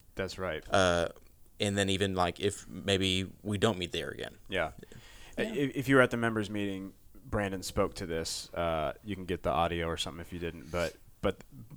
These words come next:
Speaker 1: we as, as pastors, and then, you know, there's been conversation with, with members for quite some time about the desire to, uh, to gather in, in one service together. You know, some, some members, uh, th-, this would be good to have, like, a, on the,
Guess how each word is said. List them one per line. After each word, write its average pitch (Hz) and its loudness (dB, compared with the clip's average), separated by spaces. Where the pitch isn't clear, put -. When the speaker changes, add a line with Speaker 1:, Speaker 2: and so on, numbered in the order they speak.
Speaker 1:
we 131 6
as, 95 2
as 104 -4
pastors, 104 4
and 110 -2
then, 107 0
you 147 0
know, 95 0
there's 110 -2
been 107 -4
conversation 98 -2
with, 90 -4
with 95 -2
members 90 -4
for 87 -8
quite - -2
some 87 -8
time 92 -2
about 87 0
the 113 -2
desire 101 2
to, 92 -6
uh, 87 -2
to 120 0
gather 98 4
in, 92 -8
in 92 -8
one 92 -2
service 87 -4
together. 82 -6
You 76 -8
know, 82 -6
some, 160 2
some 143 4
members, 104 0
uh, - -12
th-, 117 -14
this 170 -2
would 190 -4
be 165 2
good 117 0
to 95 -2
have, 92 -2
like, 85 -2
a, 71 -4
on 92 -8
the, 80 -10